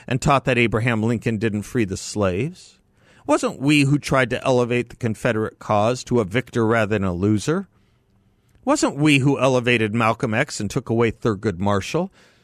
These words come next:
Wasn't we who elevated Che Guevara and took away Martin Luther King. Wasn't we who presided over an attachment to a system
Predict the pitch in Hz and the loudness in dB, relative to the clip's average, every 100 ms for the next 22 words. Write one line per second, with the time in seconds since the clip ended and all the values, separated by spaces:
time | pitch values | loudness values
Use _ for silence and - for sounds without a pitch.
0 | _ _ _ - 277 214 135 151 135 143 | _ _ _ -2 0 0 2 4 4 4
1 | 127 123 120 120 107 - 131 104 107 95 | 4 4 2 2 0 -2 -4 0 -2 0
2 | 104 127 156 101 131 - 120 110 110 110 | 2 2 0 -4 -6 -2 0 2 0 -2
3 | 98 107 - 98 - 135 123 202 202 _ | -2 -2 -2 -8 -4 -2 0 -2 -6 _
4 | _ _ _ _ _ - 302 - 180 147 | _ _ _ _ _ -2 0 2 2 4
5 | 156 147 147 - 131 107 131 123 127 113 | 4 4 2 0 -2 2 2 4 2 0
6 | 117 110 98 - 127 113 - 135 - 127 | 0 -2 -2 -2 0 0 -4 -8 -4 -4
7 | 107 - 135 - 147 | -2 -2 -4 -2 -4